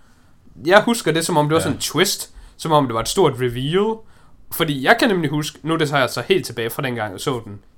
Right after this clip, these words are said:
Speaker 1: i biograferne. Som otte, ni, ti-årig.
Speaker 2: Damn,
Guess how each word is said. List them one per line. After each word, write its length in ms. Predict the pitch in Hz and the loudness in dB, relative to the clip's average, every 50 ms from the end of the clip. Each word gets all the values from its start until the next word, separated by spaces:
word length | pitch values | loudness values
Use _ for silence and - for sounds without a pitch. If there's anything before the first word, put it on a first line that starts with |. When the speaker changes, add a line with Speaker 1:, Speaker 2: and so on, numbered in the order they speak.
| - - | -14 -12
Speaker 1:
i 100 | 143 135 | -10 -8
biograferne. 720 | 120 123 117 110 - 143 143 120 104 - 110 98 98 101 - - - - _ - - - - - _ _ - - | -8 -8 -8 0 4 6 6 6 4 0 -8 -14 -14 -14 -16 -18 -20 -20 _ -20 -20 -20 -20 -20 _ _ -20 -18
Som 480 | - - 123 117 113 110 104 101 107 104 - _ - - _ - - _ - - _ _ _ _ _ _ - - - - - - - | -12 -10 -8 -8 -8 -8 -10 -10 -10 -12 -14 _ -20 -20 _ -20 -20 _ -20 -20 _ _ _ _ _ _ -20 -20 -20 -20 -20 -14 -6
otte, 240 | 139 135 135 131 127 120 | -2 -2 0 0 -2 -4
ni, 140 | 120 117 | -6 -6
ti-årig. 600 | 117 - 165 160 147 135 117 113 107 101 101 101 - - _ _ _ _ - - - - - - - - | -4 -4 -2 -2 0 0 0 0 -2 -4 -8 -10 -12 -18 _ _ _ _ -20 -20 -20 -20 -20 -20 -16 -14
Speaker 2:
Damn, 220 | 92 92 87 | -12 -12 -12